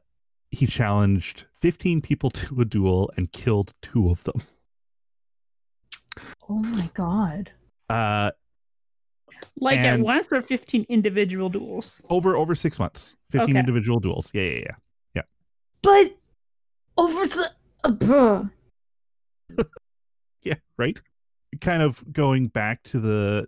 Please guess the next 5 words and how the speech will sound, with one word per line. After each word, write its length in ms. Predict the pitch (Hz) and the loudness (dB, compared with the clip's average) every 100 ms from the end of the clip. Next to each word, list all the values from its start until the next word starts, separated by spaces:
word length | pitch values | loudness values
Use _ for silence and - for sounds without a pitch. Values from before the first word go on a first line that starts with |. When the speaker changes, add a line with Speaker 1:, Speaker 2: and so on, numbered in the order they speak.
| - | -6
Speaker 1:
to 180 | - 107 | -2 0
his 640 | 95 101 98 90 85 - 170 - | 2 2 4 2 -2 -10 -14 -6
more, 880 | 110 101 95 95 95 95 92 92 87 _ _ _ _ - | -2 2 2 2 2 2 2 0 -2 _ _ _ _ -6
uh, 220 | 92 90 - - | -2 -2 -6 -4
lazy 880 | 98 98 101 101 95 101 98 95 | 0 2 4 4 4 4 4 2